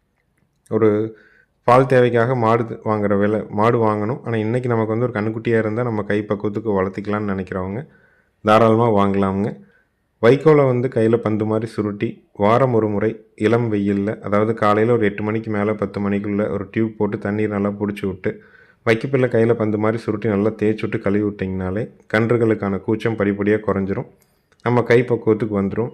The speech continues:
வெளியில எங்கேயாவது போயிட்டு வர்றோம், வாழைப்பழம் கொடுக்கறது, நாட்டு சர்க்கரை, கடலைப்பருப்பி, எள்ளு, ம-, மன்னிக்கோங்க, வெல்லம், கருப்பட்டி, இந்த மாதிரியான இனிப்பு வகைகள் கொடுக்கறது வந்து நம்ம கை பழக்கத்துக்கு கொண்டு வர்றதுக்கான ஒரு அடிப்படையான ஒரு வழிமுறைங்க.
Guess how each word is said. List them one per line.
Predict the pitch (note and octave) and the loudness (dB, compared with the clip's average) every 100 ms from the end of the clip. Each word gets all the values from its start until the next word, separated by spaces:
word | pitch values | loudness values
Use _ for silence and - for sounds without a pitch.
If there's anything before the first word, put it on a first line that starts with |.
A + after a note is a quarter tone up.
| - | 0
வெளியில | A2+ C#3 C3 | 4 4 2
எங்கேயாவது | A#2 A#2+ A#2 | 2 0 2
போயிட்டு | A2 A2 G#2+ G2+ | 2 4 2 0
வர்றோம், | G#2 - | -2 -6
வாழைப்பழம் | - G2+ A2 G#2+ G#2+ G#2 | -2 2 2 2 0 -2
கொடுக்கறது, | G2 F#2 F#2 F#2 G#2 - | -4 -4 -4 -4 -4 -4
நாட்டு | G2 G#2 | -4 -4
சர்க்கரை, | - G2 G2 G2+ | -6 -6 -2 -4
கடலைப்பருப்பி, | G2+ G2+ G#2 G#2 F#2+ - G2+ G2+ - _ _ _ _ | -2 -4 -4 -4 -6 -6 -6 -8 -16 _ _ _ _
எள்ளு, | G#2+ A2+ A2 A2+ - - | 2 4 6 4 0 -8
ம-, | G#2+ G2 | -6 -4
மன்னிக்கோங்க, | G2 G#2+ G#2 G2+ G2 B2 - - _ _ _ | 0 0 0 0 0 -4 -8 -18 _ _ _
வெல்லம், | G2+ G#2+ A#2+ A#2+ - - _ _ _ A2 | 2 4 4 0 -2 -8 _ _ _ 2
கருப்பட்டி, | A2+ A2+ G#2+ A#2 - A2+ | 2 2 -2 -4 -6 -6
இந்த | G#2 | -2
மாதிரியான | G#2 A2 A2 | 0 0 0
இனிப்பு | B2+ G2 B2+ C3+ | -2 -2 -2 -2
வகைகள் | A#2 A2 G#2 A2 A2 | 0 0 -2 -4 -4
கொடுக்கறது | G#2 G2+ G2+ G2 | -4 -4 -4 -4
வந்து | F#2+ F#2+ A#2+ - | -6 -6 -8 -10
நம்ம | - G#2+ G#2 | -8 -6 -2
கை | - A#2 | -2 0
பழக்கத்துக்கு | A#2 G#2 G#2 A2 - | -2 -2 -4 -6 -4
கொண்டு | G#2 G#2 | -2 0
வர்றதுக்கான | G2 F#2+ F#2+ G2 G2+ C#3+ | 0 -2 -6 -8 -6 -6
ஒரு | G#2 G2+ | -6 -4
அடிப்படையான | F#2+ G2+ G2+ G2+ G2+ G#2+ | -2 -2 0 -2 -2 -2
ஒரு | G#2 | -2
வழிமுறைங்க. | F#2+ F#2+ F#2+ F#2 F2+ G2 | -2 -4 -4 -4 -6 -8